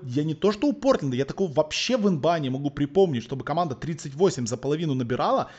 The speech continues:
и бросала там настолько ужасно. У Лиларда ничего не шло. К тому же он выбил еще и палец, ударившийся по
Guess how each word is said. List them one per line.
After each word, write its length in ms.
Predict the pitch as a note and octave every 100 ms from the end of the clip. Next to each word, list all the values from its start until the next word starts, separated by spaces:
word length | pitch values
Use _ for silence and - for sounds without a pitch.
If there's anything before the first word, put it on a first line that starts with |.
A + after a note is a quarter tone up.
| - - -
и 60 |
бросала 500 | D3 D3 - F3+ G3+
там 400 | F3+ E3 D3+ D3 -
настолько 800 | C#3+ C#3 - - F3+ F3+ -
ужасно. 720 | A2 B2 B2+ D#3+ B2 G#2+ G2+ - -
У 80 | C#3
Лиларда 460 | D3 A3 F3+ B2 A2
ничего 680 | G#2+ B2+ D#3+ - F3+ F#3
не 80 | C3+
шло. 220 | A2 A2
К 60 | -
тому 200 | A#2 C3+
же 60 |
он 80 | D#3
выбил 260 | C3+ D3+ D#3
еще 200 | D3+ D3
и 40 |
палец, 540 | C#3 D#3 C#3+ A#2 - -
ударившийся 640 | A2 A#2+ A#2+ G2+ A#2 -
по 400 | G#2+ - A2+ G#2+